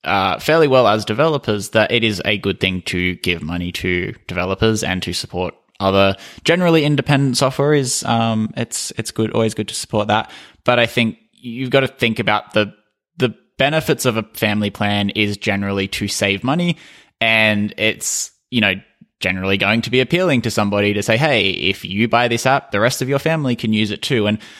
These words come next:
really, they don't care about, I mean, I mean, a, a normal person isn't going to care about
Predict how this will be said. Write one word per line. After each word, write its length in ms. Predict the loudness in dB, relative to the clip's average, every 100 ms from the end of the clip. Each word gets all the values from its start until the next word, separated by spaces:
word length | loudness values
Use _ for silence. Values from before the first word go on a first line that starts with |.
| -10
really, 400 | 0 4 4 2 -2
they 120 | 0 0
don't 400 | 0 2 2 0 _ _ _
care 600 | -8 -2 2 4 4 2
about, 520 | 0 0 0 0 -2 -10 _ _ _ _ _ _ _
I 100 | 0
mean, 120 | 2
I 40 | 2
mean, 140 | 4
a, 60 | 4
a 140 | 4
normal 260 | 4 4 4
person 380 | 4 4 2 2
isn't 180 | 2
going 240 | 2 2 0
to 100 | -4
care 280 | -4 0 0
about 380 | 0 0 -2